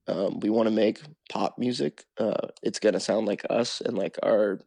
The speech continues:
spectrum of influences. Like, some of our songs are ballads, some are arena rock songs, some are more like the indie pop thing, um, some are more laid back.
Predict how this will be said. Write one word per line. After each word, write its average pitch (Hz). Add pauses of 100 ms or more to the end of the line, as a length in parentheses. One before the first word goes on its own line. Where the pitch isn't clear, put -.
(180)
spectrum -
of 104
influences. 110
Like, -
some 113
of 101
our 101
songs 110
are 104
ballads, 113
some -
are 113 (600)
arena 117
rock 110
songs, 113
some 113
are 113
more 110
like 107
the -
indie 110
pop 104
thing, 104 (140)
um, 95 (540)
some 110
are 95
more 104
laid 107
back. 101